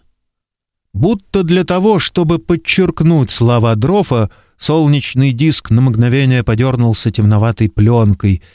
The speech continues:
как старческий глаз с слизистым выделением. Моргнув,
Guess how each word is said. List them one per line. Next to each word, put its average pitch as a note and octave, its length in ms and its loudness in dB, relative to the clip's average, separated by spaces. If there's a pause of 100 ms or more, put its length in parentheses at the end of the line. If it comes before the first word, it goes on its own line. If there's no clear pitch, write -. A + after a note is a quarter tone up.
(100)
как B2 220 -4
старческий C3 800 -2
глаз B2 540 0 (160)
с - 100 -10
слизистым A2+ 640 0
выделением. G2+ 720 0 (460)
Моргнув, D3+ 640 0